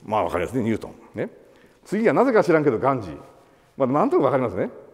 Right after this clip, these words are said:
で、三人目、大野だって言うんですよ。いいですか？世界史の三大偉人はニュートンとガンジーと大野だというぐらい、この人はやっぱりこの大野さんを信奉していた。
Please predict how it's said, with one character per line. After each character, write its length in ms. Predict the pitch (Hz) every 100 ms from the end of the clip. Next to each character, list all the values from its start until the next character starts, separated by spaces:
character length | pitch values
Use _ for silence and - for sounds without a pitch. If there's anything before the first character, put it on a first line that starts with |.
| - _ _ -
で、 80 | 127
三 240 | - 240
人 80 | 262
目、 60 | 202
大 240 | 151 220
野 80 | 120
だ 60 |
っ 20 | 98
て 60 |
言 20 | -
う 20 |
ん 20 |
で 60 | 87
す 40 |
よ。 80 | -
い 20 |
い 1400 | - _ _ _ _ _ _ _ _ _ _ _ _ -
で 40 | 110
す 60 |
か？ 180 | 113 85 - - -
世 160 | - 170
界 240 | 240 254
史 100 | 214
の 100 | 175
三 240 | - 175 202
大 140 | 202
偉 60 | 180
人 200 | 170 123
は 120 | 95
ニ 180 | 104 165
ュ 60 | 226
ー 120 | -
ト 80 | 117
ン 60 |
と 280 | - 104 - - - -
ガ 160 | 131 190
ン 80 |
ジ 120 | 151 107
ー 20 |
と 100 | 92
大 220 | 110 214
野 100 | 151
だ 80 | 107
と 200 | - - - - - - - 120
い 80 |
う 160 | 180 196
ぐ 100 | 180
ら 160 | 220 185
い、 80 |
こ 100 | 147
の 100 | 165
人 200 | 196 156
は 400 | 156 113 120 131
や 80 | 131
っ 20 |
ぱ 100 | 135
り 60 | 131
こ 60 | 135
の 300 | 117 127 139
大 60 |
野 60 | 127
さ 120 | 120
ん 80 | 117
を 60 | 120
信 180 | 117
奉 180 | 104 107
し 60 | 104
て 80 | 95
い 60 |
た。 140 | 80